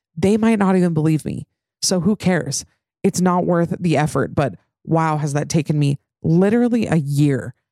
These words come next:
of my life, like, obsessively thinking about this. Like,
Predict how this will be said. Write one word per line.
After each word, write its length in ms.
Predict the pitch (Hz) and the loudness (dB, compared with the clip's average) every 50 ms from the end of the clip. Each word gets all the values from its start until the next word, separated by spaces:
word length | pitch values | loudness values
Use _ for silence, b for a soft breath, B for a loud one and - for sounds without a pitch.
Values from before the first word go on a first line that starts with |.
| _ _ _ | _ _ _
of 140 | 190 180 160 | -2 -2 0
my 160 | 175 160 156 | 0 0 0
life, 340 | 160 151 147 143 143 143 - | 0 0 0 -2 -2 -2 -2
like, 140 | 160 151 - | -4 -4 -2
obsessively 800 | - 156 147 - - - 165 156 160 - 180 170 180 185 170 139 | -4 -6 -4 -4 -4 -2 -2 -2 -2 -2 -2 0 0 0 0 0
thinking 320 | - 151 147 151 147 139 | -2 -2 0 0 0 0
about 220 | 135 - 135 127 - | 0 0 -2 -2 -4
this. 240 | - 127 143 - | -4 -4 -2 -2
Like, 200 | 165 147 143 - | -2 -2 -2 -6